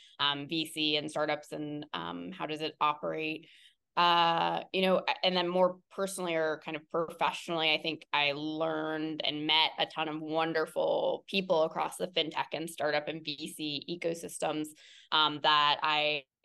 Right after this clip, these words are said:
I wouldn't have met otherwise. I really credit, um, John Zanoff, who was our managing director of, um, you know,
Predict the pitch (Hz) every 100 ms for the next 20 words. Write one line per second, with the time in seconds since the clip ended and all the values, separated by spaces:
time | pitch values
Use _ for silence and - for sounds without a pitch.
0 | - 156 156 151 151 - 135 - 156 147
1 | 147 156 156 156 - 151 151 - 165 170
2 | 170 175 190 - 170 160 160 156 147 151
3 | 165 165 165 156 160 156 156 151 147 147
4 | 143 - 160 151 156 - _ _ - 151
5 | 147 143 - 151 156 139 143 151 135